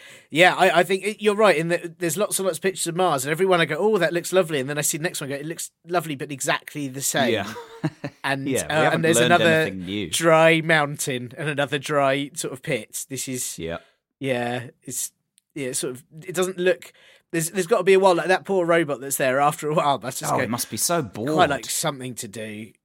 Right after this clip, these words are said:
Speaker 2: Yeah.
Speaker 1: Other than
Speaker 2: I wonder if
Speaker 1: this.
Speaker 2: they send anything up there with it. Does it get to take a book or a crossword puzzle or anything like that?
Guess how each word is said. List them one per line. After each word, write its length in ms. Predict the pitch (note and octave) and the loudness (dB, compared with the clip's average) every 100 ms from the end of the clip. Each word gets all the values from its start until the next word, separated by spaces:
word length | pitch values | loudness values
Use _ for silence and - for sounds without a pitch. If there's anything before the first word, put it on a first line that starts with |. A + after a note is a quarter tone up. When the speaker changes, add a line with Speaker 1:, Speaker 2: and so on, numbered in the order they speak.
| _ | _
Speaker 2:
Yeah. 380 | A2+ A#2 C3+ A#2+ - | -20 -16 -14 -16 -10
Speaker 1:
Other 220 | C3 B2 A2+ | -8 -8 -8
than 100 | A#2 | -4
Speaker 2:
I 60 | |
wonder 200 | B3+ C4+ | 0 0
if 120 | C4 | -2
Speaker 1:
this. 0 | |
Speaker 2:
they 100 | G#3 | -4
send 360 | G3 G3+ G#3 G3+ | -4 -4 -2 -2
anything 340 | F#3+ F3+ F3+ F#3 | -4 -4 -6 -4
up 160 | - | -4
there 140 | D#3+ E3+ | -4 -4
with 140 | F3 | -4
it. 100 | F#2+ | -4
Does 120 | C#3+ | -6
it 60 | E3+ | -6
get 140 | F3 | -6
to 80 | - | -6
take 220 | - E3+ | -8 -6
a 40 | C#3+ | -6
book 360 | C#3 G#3 - F3 | -6 -6 -6 -6
or 220 | D3+ D3 | -4 -4
a 80 | D3 | -6
crossword 560 | - D#3 - F3 E3 | -8 -8 -6 -8 -8
puzzle 340 | - F3 G3 F3+ | -12 -10 -10 -8
or 140 | D#3 | -8
anything 320 | D#3+ D#3+ D#3+ | -8 -12 -10
like 180 | D#3+ D#3 | -10 -8
that? 220 | E3+ F#3 | -8 -10